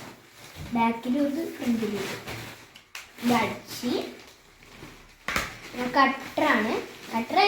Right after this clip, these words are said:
ഇന്ന് ഫ്രീ ആയിട്ട് കിട്ടിയ തന്നെയാണ്. ഇത് ഇവിടെ കണ്ടോ? ഇവിടെ ഇങ്ങനെ അടക്കാൻ തുറക്കാനുള്ള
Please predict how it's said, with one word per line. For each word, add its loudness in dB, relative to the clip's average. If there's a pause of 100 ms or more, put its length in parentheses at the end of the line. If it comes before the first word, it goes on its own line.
ഇന്ന് 4 (460)
ഫ്രീ 4 (140)
ആയിട്ട് 4
കിട്ടിയ 2
തന്നെയാണ്. 4 (1900)
ഇത് 4
ഇവിടെ 8
കണ്ടോ? 4 (220)
ഇവിടെ 2
ഇങ്ങനെ 0 (180)
അടക്കാൻ 4 (120)
തുറക്കാനുള്ള 2